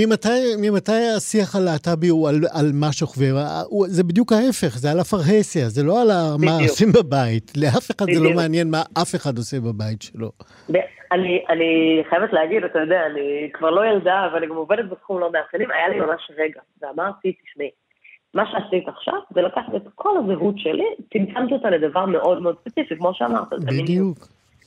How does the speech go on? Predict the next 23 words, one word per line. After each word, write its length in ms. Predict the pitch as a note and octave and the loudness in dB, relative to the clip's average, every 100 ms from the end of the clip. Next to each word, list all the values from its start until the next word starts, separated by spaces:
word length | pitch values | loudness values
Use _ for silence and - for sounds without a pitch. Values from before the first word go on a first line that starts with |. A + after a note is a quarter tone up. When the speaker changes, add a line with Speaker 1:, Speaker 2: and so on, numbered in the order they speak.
| - | -10
Speaker 2:
עכשיו, 280 | - F#3 G3 | -2 -2 2
זה 80 | E4+ D#4 D4+ - | 2 2 0 -2
אספקט 440 | F#3+ G#3 - G#3 E3+ | -4 -2 -4 -4 -6
אחד, 300 | - C#3 C#3 D3 | -6 -6 -2 0
ואני 240 | E3+ A3+ | 2 0
כבר 140 | G3+ | 0
בגיל 340 | F#3 E3+ G3 F#3+ | -2 0 0 -2
מסוים 320 | F#3 E3 E3 | -2 0 0
וברמ-, 960 | D#3+ D#3 D3+ D3+ D3+ D3+ D#3 E3+ E3 D3+ A#2+ | -2 0 0 0 0 0 0 -2 -4 -6 -4
ברמת 280 | F3+ E3 F3 - | -2 0 -2 -4
שכירות 280 | - F3+ F3+ - | -8 -4 -4 -6
מסוימת, 420 | E3+ D#3 D3+ - | -18 -10 -10 -8
אני 100 | D3+ | -8
מרגישה 280 | D3 D3+ F3 E3 | -8 -6 -4 -2
בנוח 420 | E3 D#3+ - - - - - E3+ | 0 0 0 -18 -20 -20 -4 0
לאנוס 340 | E3+ F#3 F#3+ G3 _ - | 2 2 0 -4 _ -12
בצורה 340 | D#3 - C#3+ C3 | -10 -2 -2 0
כזאת, 260 | D3 F#3+ B3+ | -2 -2 0
אבל 160 | G3+ F3+ | 0 0
עדיין 260 | G#3 A#3 | 0 0
היה 180 | G3 D#3+ | 2 0
לי 100 | D#3+ | -2
רגע. 320 | D3+ B2+ - | -2 -4 -6